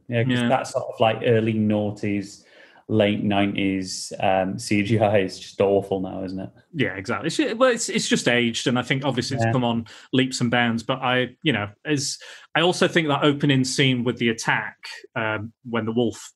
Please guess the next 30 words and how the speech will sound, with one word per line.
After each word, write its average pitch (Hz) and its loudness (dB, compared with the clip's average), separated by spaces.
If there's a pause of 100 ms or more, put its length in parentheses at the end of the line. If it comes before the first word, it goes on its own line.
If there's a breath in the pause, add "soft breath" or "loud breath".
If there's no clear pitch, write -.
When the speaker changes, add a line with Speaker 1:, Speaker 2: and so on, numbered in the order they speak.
Speaker 2:
shows 120 0
itself, - -8 (300 loud breath)
I 117 -2
think 123 2
it's 143 -4
shot 127 0
really 120 2
well, 135 2
and 117 -4
they 113 -4
shoot 131 -4
round. 123 0 (540 loud breath)
Again, 147 2
I 131 0
think 196 0
it's 156 -2
a, 180 -4
a 175 -2
lot 175 4
of 185 0
these 170 4
kind 156 2
of 139 -4
creature 165 0
effects. 104 -8
It's - -16
how 127 0
you 120 0
shoot 135 -2
it. 180 0